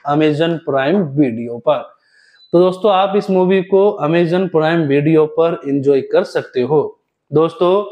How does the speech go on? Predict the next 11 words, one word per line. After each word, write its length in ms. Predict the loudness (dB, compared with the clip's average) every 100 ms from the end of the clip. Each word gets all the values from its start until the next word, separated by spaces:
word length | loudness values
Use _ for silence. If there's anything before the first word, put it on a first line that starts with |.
| -16 -20 -12 -2
यह 280 | 2 2 2
मूवी 340 | 2 2 0 0
की 200 | -2 0
कहानी 520 | -2 0 0 0 0 0
काफी 300 | -2 0 0
इंटरेस्टिंग 640 | -2 -2 -2 -2 -2 -4 0
है 340 | 2 2 0 -8 _ _ -2
और 180 | 0 0 0
यह 260 | 0 2 2
मूवी 340 | 2 2 2
आपको 460 | 2 0 -2 0